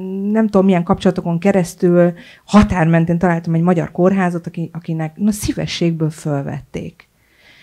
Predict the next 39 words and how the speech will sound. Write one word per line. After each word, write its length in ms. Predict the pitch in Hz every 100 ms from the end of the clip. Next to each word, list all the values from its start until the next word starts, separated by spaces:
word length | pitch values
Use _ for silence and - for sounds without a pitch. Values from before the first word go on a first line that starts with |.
| _
És 140 | - -
hogy, 300 | 214 208 208
hogy, 460 | 202 220 208 202 -
hogy 260 | 208 214
nem 200 | 220 262
mindegy, 280 | 226 196 180
hogy 80 | 180
ki 120 | -
van 160 | 185 180
ördög 320 | 175 175 175
utáni 360 | 180 185 190 180
állapotban, 400 | 185 180 185 190
mert 140 | 190
ezek 240 | 190 196
olyan 200 | 240 220
intézmények, 600 | 185 196 208 202 208 208
vagy 100 | 202
olyan 140 | 196 190
intézményeknek 600 | 196 196 190 185 180 180
a 40 |
vezetői, 640 | 170 190 208 208 214 214 214 - - -
ahova 200 | 185 190
nem 220 | 220 240
tudom 280 | 220 190 180
bejutatni 460 | 190 202 196 196
a 60 | 170
kliens, 240 | 185 185
hát 140 | 202 202
kell 220 | 285 214
a 60 |
kórház. 420 | 170 175 165 160 175
Tehát, 160 | 196
hogy 120 | 202
szerintem 380 | 196 214 214 214
néha 280 | - 214 214
szükség 360 | 214 208 - 147
van 140 | 156
arra, 280 | 156 160 175
hogy, 240 | 170 170